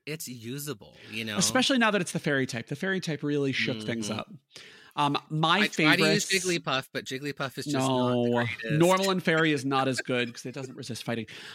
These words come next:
Speaker 2: My favorites, I have two favorites. It's Umbreon, because
Speaker 1: Oh, yeah.
Speaker 2: she's shady,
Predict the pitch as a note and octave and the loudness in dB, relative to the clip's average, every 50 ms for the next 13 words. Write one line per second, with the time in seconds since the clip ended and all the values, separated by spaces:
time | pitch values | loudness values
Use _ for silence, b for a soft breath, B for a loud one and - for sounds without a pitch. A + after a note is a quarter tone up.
0 | B B D#3 D#3 E3 E3 F3+ G3 G3+ - - - F3+ D#3 D3+ C#3+ D#3 D3+ D3 - | B B 0 2 4 4 6 4 2 0 0 0 2 2 2 2 2 0 0 0
1 | - D3+ - - - D#3+ - C#3+ B2 A#2 B2 A#2 A#2 - - - - D3+ C#3+ - | -2 -2 -2 -2 -4 -2 -2 -2 -2 0 0 -2 -2 -2 -4 -6 -4 -4 -4 -4
2 | - _ _ - D3+ D3+ D#3+ D3 E3+ F3+ F3+ F3+ F3 F3+ F3+ F#3 F#3+ G#3 F#3+ D#3+ | -6 _ _ -2 0 0 2 2 2 2 2 2 2 0 0 0 0 -2 -4 -6
3 | _ _ _ _ _ _ _ _ _ - - C3+ B2+ C#3+ C3 - E3 - - F#3 | _ _ _ _ _ _ _ _ _ -10 -6 -4 -2 0 0 0 0 0 0 -2
4 | F#3+ G#3+ G#3 C#3 A2 C3 B2+ | -2 -4 -4 -4 -6 -6 -10